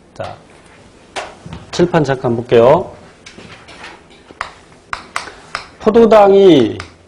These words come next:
같은 물질이 쭈루룩 연결돼 있죠.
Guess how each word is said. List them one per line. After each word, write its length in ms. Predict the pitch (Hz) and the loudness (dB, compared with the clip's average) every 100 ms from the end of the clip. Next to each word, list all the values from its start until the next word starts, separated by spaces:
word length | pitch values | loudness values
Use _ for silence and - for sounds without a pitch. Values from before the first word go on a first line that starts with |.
| - - - | -20 -20 -8
같은 760 | - 139 - 196 196 185 170 - _ _ | -8 -6 -4 0 2 0 -4 -12 _ _
물질이 500 | 160 165 - 170 156 - | -2 -2 -2 -2 -2 -4
쭈루룩 400 | 226 220 214 202 | -4 -2 0 2
연결돼 460 | 156 156 165 151 123 | 2 2 0 -2 -4
있죠. 360 | - 107 92 | -6 -8 -10